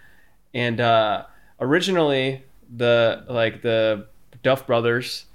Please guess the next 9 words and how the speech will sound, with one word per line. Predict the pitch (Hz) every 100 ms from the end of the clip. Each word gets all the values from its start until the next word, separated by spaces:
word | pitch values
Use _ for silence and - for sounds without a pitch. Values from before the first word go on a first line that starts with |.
| - -
were | 120
gonna | 117
call | - 127 123
it | 113
Montauk, | 110 117 110 95 107 - -
the | 110 101
Stranger | - 123 120
Things | 113 101
series, | 117 107 117 117